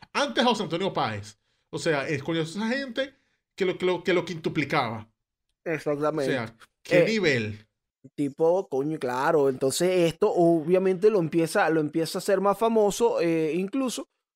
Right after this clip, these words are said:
Speaker 2: cuando Mariño va en su marcha para encontrarse con Bolívar, se encuentra con Zaraza y lo reafirma ahí y le dice, "Oye, mano, está bien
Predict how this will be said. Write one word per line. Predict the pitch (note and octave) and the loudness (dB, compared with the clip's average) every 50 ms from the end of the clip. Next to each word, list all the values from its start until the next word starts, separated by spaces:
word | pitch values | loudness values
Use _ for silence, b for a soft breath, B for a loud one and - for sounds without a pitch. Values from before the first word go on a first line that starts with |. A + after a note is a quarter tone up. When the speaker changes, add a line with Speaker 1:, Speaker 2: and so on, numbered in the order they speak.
| _ | _
Speaker 2:
cuando | - F3+ F3+ E3+ E3+ E3+ F3 | 0 2 2 2 2 2 0
Mariño | E3+ F3 D#3+ - - C4 C4+ G#3+ F#3 F3 G#3 B3 - _ _ _ _ _ _ _ - | 2 2 0 0 0 0 -2 -2 -2 -4 -4 -6 -10 _ _ _ _ _ _ _ -10
va | D#3+ D#3 F3+ F3+ | -2 2 2 4
en | F#3+ G3 G3 | 4 2 0
su | - - A3 | 0 -2 -2
marcha | G#3 G#3+ A#3 A#3 G#3+ F3+ - - - F#3 - _ _ _ _ _ _ _ _ - | 0 2 2 2 0 -2 -4 -8 -10 -10 -12 _ _ _ _ _ _ _ _ 0
para | F#3 F3 E3+ E3 E3 D#3+ D#3+ D#3 D3+ C#3+ C3+ B2+ - - | 2 4 4 6 6 4 4 4 4 2 0 -2 -4 -6
encontrarse | D#3 E3 D#3 F3+ E3 D#3+ D#3 F3+ F3 E3+ - G#3 G3 | -6 -4 -4 -2 -4 0 2 0 0 2 0 -2 0
con | G#3 G#3+ G3 | 2 2 2
Bolívar, | F3 F#3+ F#3 G#3 A#3+ A3+ F#3 F3 - - _ - - A3 | 2 0 0 0 0 0 -2 -2 -4 -6 _ -16 -16 -14
se | - - D3+ | -10 -6 -6
encuentra | D3+ C3+ - E3+ F3 E3+ G#3+ A3 | -4 -2 0 0 0 0 -2 -2
con | G#3+ B3 B3+ | 0 -2 0
Zaraza | A#3+ E4+ D4+ C4+ B3 A#3+ - C#4+ D4 | 2 4 6 6 6 6 4 2 0
y | D#4 C#4 A3 | 0 0 2
lo | G3 F#3+ F3 D#3+ | 4 4 4 6
reafirma | D3+ D#3+ D3+ - - F3 F3 E3+ E3 F3 F3 | 4 2 0 0 0 0 0 2 2 4 4
ahí | F3+ F#3 F#3+ | 6 6 6
y | F#3+ | 6
le | F3+ E3+ D#3+ | 4 4 4
dice, | D#3 E3 E3 D3 - F3+ E3 | 2 2 0 0 0 2 2
"Oye, | F3 G3 F#3 E3+ D#3 D#3+ | 4 4 4 4 2 2
mano, | E3 F#3 F3+ D#3+ D3 | 0 0 0 0 -2
está | C#3 - D#3 D#3+ | 0 0 0 2
bien | F3 F3+ E3+ D#3 D3+ D#3+ F#3 | 2 2 2 0 0 -4 -8